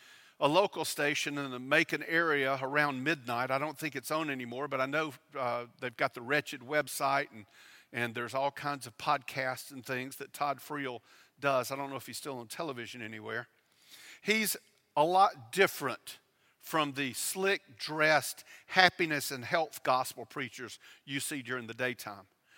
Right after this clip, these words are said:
And just off for one split second, I know this annoys some of you, but I can't help it.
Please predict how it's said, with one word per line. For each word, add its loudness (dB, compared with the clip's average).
And 2
just 0
off 0
for -8
one -2
split -8
second, 0
I -4
know -2
this -6
annoys -4
some -6
of -6
you, -12
but -10
I -2
can't -8
help -6
it. -12